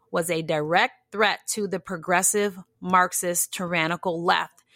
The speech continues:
and they will do whatever it takes to terrorize those voters who voted him in. They do not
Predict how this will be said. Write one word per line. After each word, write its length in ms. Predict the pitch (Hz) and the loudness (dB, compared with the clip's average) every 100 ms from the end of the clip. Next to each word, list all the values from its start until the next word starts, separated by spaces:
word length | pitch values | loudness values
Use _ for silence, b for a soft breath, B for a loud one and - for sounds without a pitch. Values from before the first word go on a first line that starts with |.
| B | B
and 220 | - 175 | -6 -2
they 160 | 180 208 | 0 2
will 220 | 226 240 | 6 6
do 260 | 214 226 240 | 4 0 0
whatever 720 | 208 233 262 - 254 285 285 | 4 4 4 2 0 2 2
it 240 | 269 277 | 2 0
takes 640 | - 277 202 - - - - _ _ _ | 2 4 2 0 -4 -4 -6 _ _ _
to 120 | - 202 | -8 -6
terrorize 680 | - 220 226 202 165 170 | 0 4 4 4 2 0
those 260 | 185 196 180 | -2 -2 -2
voters 560 | 170 151 151 156 - - _ _ _ - | -2 0 0 -2 -4 -10 _ _ _ -4
who 140 | 214 | -4
voted 500 | 170 160 156 151 151 _ _ | -2 -2 0 -2 -4 _ _
him 200 | - 170 - | -10 -10 -6
in. 360 | 196 156 131 160 _ _ _ _ _ _ _ _ _ | -4 -2 -4 -10 _ _ _ _ _ _ _ _ _
They 120 | 170 | -4
do 180 | 160 165 | -4 -6
not 560 | 165 180 214 247 - | 0 4 4 4 -2